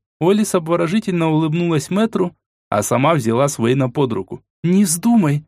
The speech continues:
шикнула она, почувствовав, как под ладонью напряглись его мышцы. «Мы не в претензии.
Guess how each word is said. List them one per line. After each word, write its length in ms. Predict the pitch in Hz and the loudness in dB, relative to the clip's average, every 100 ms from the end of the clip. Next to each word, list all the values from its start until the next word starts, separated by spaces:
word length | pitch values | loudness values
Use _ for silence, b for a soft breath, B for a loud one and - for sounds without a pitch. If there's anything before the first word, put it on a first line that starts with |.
| - | -10
шикнула 540 | - 160 156 147 143 | -2 -2 0 2 2
она, 180 | 160 190 | 0 -2
почувствовав, 640 | - 135 226 226 196 170 | -2 -2 -2 0 0 0
как 220 | 156 156 | -2 -4
под 160 | - 147 | -2 -2
ладонью 420 | 156 147 190 180 | 0 0 2 2
напряглись 600 | 120 110 120 120 175 156 | 0 -2 -4 -4 -6 -4
его 180 | 139 156 | -2 0
мышцы. 440 | 170 156 - 110 - _ _ _ - | 0 -2 -4 -12 -12 _ _ _ -2
«Мы 160 | 208 233 | 2 4
не 140 | 226 | 4
в 60 | - | 2
претензии. 680 | 226 226 190 175 180 180 | -2 0 0 0 -4 -8